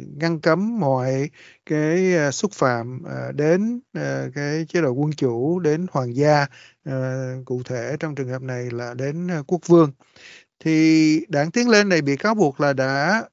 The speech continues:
vi phạm cái điều chín mươi hai, ờ, của cái đạo luật mà đảng phái chính trị quy định việc là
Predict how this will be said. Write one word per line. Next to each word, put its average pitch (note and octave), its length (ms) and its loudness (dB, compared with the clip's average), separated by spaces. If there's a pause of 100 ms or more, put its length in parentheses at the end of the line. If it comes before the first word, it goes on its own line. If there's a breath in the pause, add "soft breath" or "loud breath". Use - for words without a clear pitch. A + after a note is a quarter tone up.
(120)
vi F3+ 180 2
phạm B2+ 320 -4
cái F#3 120 -4
điều C#3+ 180 2
chín F3+ 240 0
mươi A3 100 2
hai, F3 400 2 (480 loud breath)
ờ, C#3+ 320 -2
của C#3 680 2
cái F#3+ 320 0
đạo C#3 200 2
luật C3+ 180 0 (580)
mà C3 220 -4
đảng C3 200 -4
phái F3 200 2
chính A3+ 180 0
trị B2 320 0
quy D#3+ 220 2
định C3+ 560 -4
việc C3 380 -6
là B2 280 -4